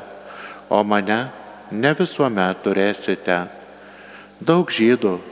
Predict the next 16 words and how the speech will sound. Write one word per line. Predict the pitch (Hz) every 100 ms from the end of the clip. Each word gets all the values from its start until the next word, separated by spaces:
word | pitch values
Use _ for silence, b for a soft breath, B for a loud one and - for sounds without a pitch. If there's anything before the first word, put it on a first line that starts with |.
| - -
sužinojo | - 95 101 101 110 110 104
jį | 98 107 113 113
tenai | 101 98 104 101
esant | - 107 117 - 113 107 101 - - B B B B B
ir | 104
atėjo | 107 - 113 110 107 101 95 - - 101
ne | 101 107
tik | 185 165 131
dėl | 98 95
Jėzaus, | 107 104 92 95 87 - - - B B B B
bet | 98 135 147 -
taip | 98 -
pat | 120 120 -
pamatyti | 104 98 98 107 104 107
Lozoriaus, | 104 127 135 - 95 95 90 92 - - B B B B -
kurį | 104 110